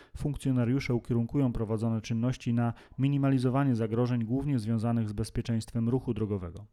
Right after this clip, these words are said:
W czasie tego weekendu większa liczba policyjnych patroli będzie czuwać nad bezpieczeństwem podróżujących drogami naszego regionu. Funkcjonariusze przede wszystkim będą służyć pomocą i zapewnią płynność ruchu na głównych trasach,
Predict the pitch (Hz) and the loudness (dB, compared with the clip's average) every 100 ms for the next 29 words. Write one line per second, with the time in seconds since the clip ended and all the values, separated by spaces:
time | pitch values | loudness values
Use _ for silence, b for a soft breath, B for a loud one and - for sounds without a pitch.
0 | _ B B B B 180 170 175 156 143 | _ B B B B -2 0 2 4 4
1 | 131 143 151 147 123 135 139 135 131 127 | 4 0 2 0 2 0 0 -2 0 -2
2 | 120 123 117 131 131 - 117 - 123 127 | 0 0 0 0 0 0 -2 -2 0 0
3 | 113 131 139 131 135 123 110 117 104 117 | 0 0 2 0 0 0 0 -2 -2 -6
4 | - 113 127 127 - 120 113 131 135 120 | -6 -2 -2 -2 -2 -4 0 0 2 2
5 | 117 120 117 113 107 113 107 107 107 107 | 2 2 0 -4 -4 -4 -2 -2 -4 -4
6 | 107 107 104 113 107 95 B B B B | -4 -4 -2 -2 -2 -4 B B B B
7 | - 123 - 127 120 113 117 143 147 165 | -2 -2 0 0 2 2 0 -2 -2 -4
8 | - 151 151 151 151 - 139 135 131 127 | -2 2 2 2 -4 -2 0 2 2 0
9 | 135 120 113 113 117 139 123 113 B B | 0 -4 -2 -2 -2 -2 0 -2 B B
10 | B 151 131 127 135 127 127 120 - 139 | B -2 0 2 2 4 2 2 2 2
11 | 139 123 113 117 131 135 120 113 123 143 | 4 2 2 0 0 0 0 0 -2 0
12 | 127 - 123 127 135 123 | -2 -2 -2 -2 -4 -6